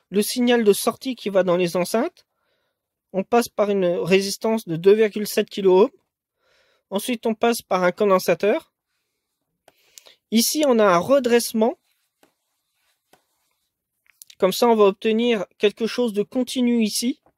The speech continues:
On passe par une résistance de cinq cent soixante ohms.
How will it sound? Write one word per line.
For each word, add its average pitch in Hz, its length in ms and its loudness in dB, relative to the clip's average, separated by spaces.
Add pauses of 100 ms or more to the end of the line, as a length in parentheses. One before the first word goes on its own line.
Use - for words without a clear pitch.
(800)
On 202 140 -4
passe 233 200 0
par 208 200 0
une 202 80 -2
résistance 202 440 0
de 170 100 -4
cinq 233 220 -2
cent 226 220 -2
soixante 202 460 -2
ohms. 330 220 4